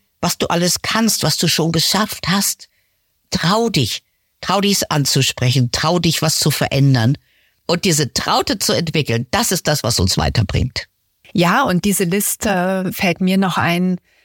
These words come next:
Speaker 2: ähm, wenn das jemandem schwerfällt, die kann ja auch nach und nach entstehen.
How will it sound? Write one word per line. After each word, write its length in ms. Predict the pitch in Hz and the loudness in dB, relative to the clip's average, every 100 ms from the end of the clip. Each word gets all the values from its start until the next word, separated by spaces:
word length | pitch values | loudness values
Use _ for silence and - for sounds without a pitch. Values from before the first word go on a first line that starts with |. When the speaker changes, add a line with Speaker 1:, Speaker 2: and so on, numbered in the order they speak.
| _ - | _ -2
Speaker 2:
ähm, 400 | 185 165 170 160 | 2 4 4 2
wenn 220 | 175 180 | 0 2
das 280 | 180 - - | 0 -2 0
jemandem 440 | 165 170 165 165 | 0 2 0 0
schwerfällt, 720 | - 214 294 - 196 170 170 | -2 -2 -2 -4 -2 -2 0
die 80 | 196 | -4
kann 240 | - 226 | 0 0
ja 160 | 214 - | 2 0
auch 200 | 170 - | -2 0
nach 280 | 165 190 - | 0 0 -2
und 180 | 185 | -4
nach 260 | 170 208 - | 0 -2 -2
entstehen. 720 | 175 160 - 175 156 156 156 | -2 0 0 0 0 -2 -4